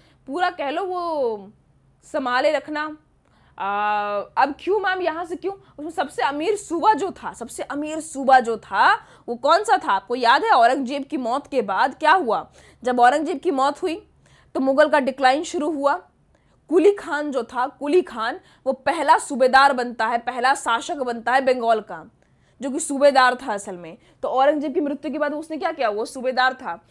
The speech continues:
वो बैठ गया वहां पे उसकी जगह पे। यार क्या लग रहा है, ठीक है, वो क्या किया? वो सूबेदार बने, कुली खान बैठा। उसके बाद कई शासक आए और आते आते अल-, अलवर्दी खान फिर बना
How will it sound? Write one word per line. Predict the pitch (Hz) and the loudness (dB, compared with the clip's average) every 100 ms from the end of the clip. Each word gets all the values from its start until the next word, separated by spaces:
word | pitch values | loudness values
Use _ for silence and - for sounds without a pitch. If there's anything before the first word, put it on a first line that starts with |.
| _ _ | _ _
वो | 269 | 0
बैठ | 254 254 | 2 2
गया | 262 285 | 0 -4
वहां | 269 254 | -2 -4
पे | 262 | -6
उसकी | 285 277 | -12 -8
जगह | 233 240 | -4 -4
पे। | 240 262 302 285 | -4 -8 -8 -20
यार | - 82 - | -20 -20 -20
क्या | - - | -20 -20
लग | 180 | -18
रहा | 127 170 | -18 -18
है, | 196 - _ _ _ _ _ _ _ _ _ _ _ _ _ _ _ _ _ _ _ _ _ _ _ _ _ _ _ _ _ _ _ _ _ _ _ _ | -20 -20 _ _ _ _ _ _ _ _ _ _ _ _ _ _ _ _ _ _ _ _ _ _ _ _ _ _ _ _ _ _ _ _ _ _ _ _
ठीक | 302 - | -10 -6
है, | 311 220 _ 226 | -6 -8 _ -14
वो | 262 | -6
क्या | 294 | -4
किया? | 311 349 | -4 -4
वो | 285 494 - _ _ | -4 -6 -10 _ _
सूबेदार | - 285 269 269 277 | -12 -8 -2 0 0
बने, | 285 | -4
कुली | 311 269 269 | -8 -8 -12
खान | 269 311 | -10 -10
बैठा। | 269 254 330 - _ _ | -8 -8 -10 -14 _ _
उसके | 247 262 | -16 -6
बाद | 254 | -6
कई | 254 247 | -4 -8
शासक | 269 247 226 277 247 | -4 -6 -6 -10 -6
आए | 226 226 | -6 -4
और | 226 | -4
आते | 226 214 233 | -4 -4 -6
आते | 214 208 233 | -6 -6 -6
अल-, | 214 214 | -6 -6
अलवर्दी | 196 220 226 214 240 | -6 -4 -6 -6 -12
खान | - 220 226 | -10 -10 -10
फिर | 226 | -10
बना | 208 202 202 202 | -8 -8 -8 -12